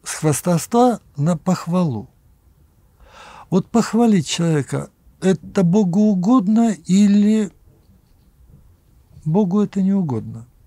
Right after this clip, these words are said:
чтобы мы за что-то хвалили друг друга? Вот, понимаете, самое главное – понимать, ради чего мы хвалим и для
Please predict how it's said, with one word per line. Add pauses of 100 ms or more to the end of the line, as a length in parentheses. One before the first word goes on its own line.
(260)
чтобы (120)
мы (460)
за
что-то
хвалили
друг
друга? (960)
Вот, (260)
понимаете,
самое
главное –
понимать, (380)
ради
чего
мы
хвалим (2750)
и
для